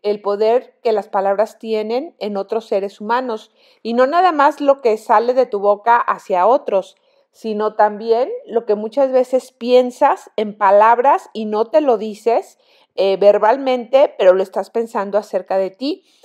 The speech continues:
porque al final las palabras siempre están creando la realidad y el entorno que nos rodea.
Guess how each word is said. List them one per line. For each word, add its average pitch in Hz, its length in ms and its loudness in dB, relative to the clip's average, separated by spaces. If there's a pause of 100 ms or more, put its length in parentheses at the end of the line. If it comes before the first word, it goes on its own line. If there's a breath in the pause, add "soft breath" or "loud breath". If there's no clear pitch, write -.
(260 soft breath)
porque 220 280 2
al 214 100 4
final 226 420 0
las 277 180 -4
palabras 220 640 0
siempre 247 600 -2
están 214 360 -4
creando 214 760 0
la 190 220 0
realidad 202 600 0 (100)
y 214 100 -6
el 214 100 -2
entorno 196 480 -4
que 190 100 -8
nos 185 180 -10
rodea. 247 480 -2